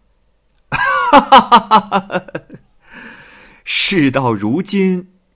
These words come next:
你仍然这样想？”冯生说完，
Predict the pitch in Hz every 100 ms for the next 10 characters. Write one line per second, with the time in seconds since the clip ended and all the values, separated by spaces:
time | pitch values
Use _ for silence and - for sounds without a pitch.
0 | - 147 135 160 202 254 170 175 185 147
1 | 131 92 80 117 - _ _ _ _ _
2 | _ _ _ _ _ _ 131 185 208 208
3 | 226 135 87